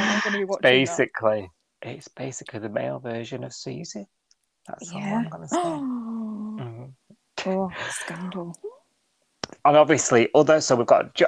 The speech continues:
Speaker 2: other half of John and being Marilyn, even though they've been, like, divorced and getting on for two years.
Speaker 1: Yeah.
Speaker 2: Um, other half to Nick, Bella, and last week she had the trial shift at Salt.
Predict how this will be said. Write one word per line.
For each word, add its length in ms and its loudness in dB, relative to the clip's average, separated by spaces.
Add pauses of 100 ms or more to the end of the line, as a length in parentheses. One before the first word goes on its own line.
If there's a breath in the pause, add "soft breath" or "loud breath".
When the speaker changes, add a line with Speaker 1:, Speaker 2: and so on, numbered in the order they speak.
Speaker 2:
other 240 6
half 300 4
of 60 0
John 240 6
and 100 2
being 220 0
Marilyn, 400 6
even 280 -2
though 140 4
they've 220 -4
been, 200 -2
like, 240 -2
divorced 420 -4
and 220 -4
getting 200 0
on 80 -2
for 80 -14
two 160 -8
years. 280 -6 (400 loud breath)
Speaker 1:
Yeah. 160 8
Speaker 2:
Um, 260 2 (800)
other 160 8
half 320 0
to 120 -6
Nick, 460 -8 (500 soft breath)
Bella, 520 2 (480 loud breath)
and 360 -4
last 360 0
week 160 -4
she 80 -2
had 220 0
the 80 -2
trial 340 2
shift 340 0 (260)
at 380 -2 (560)
Salt. 480 -4